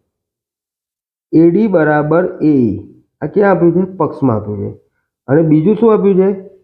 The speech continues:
કે બંને બાજુઓ સરખી છે, તો એના બંને ખૂણા પણ કેવા થાય? સમાન, અમ, સમાન બાજુઓના સામેના ખૂણા થયા.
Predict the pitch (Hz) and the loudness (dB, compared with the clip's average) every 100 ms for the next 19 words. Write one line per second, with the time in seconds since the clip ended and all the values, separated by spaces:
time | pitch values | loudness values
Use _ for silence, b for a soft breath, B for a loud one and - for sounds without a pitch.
0 | _ 175 - 151 135 151 190 202 185 190 | _ -2 -2 0 2 4 4 2 0 2
1 | 208 202 180 180 202 190 127 - - 151 | 0 2 0 0 0 0 0 -2 -4 -2
2 | 151 170 - 147 143 170 - 139 143 151 | 0 0 -2 -2 2 2 0 0 2 2
3 | 180 180 180 180 170 151 151 - _ _ | 2 2 2 2 2 -2 -4 -10 _ _
4 | _ - 143 156 165 185 - _ _ - | _ -4 -2 0 0 -4 -10 _ _ -4
5 | 147 147 - - 127 151 156 160 165 151 | -2 0 -4 -10 -6 0 2 2 2 2
6 | 156 160 160 156 143 151 151 151 151 156 | 2 2 0 0 0 2 2 0 0 0
7 | 156 156 | 2 0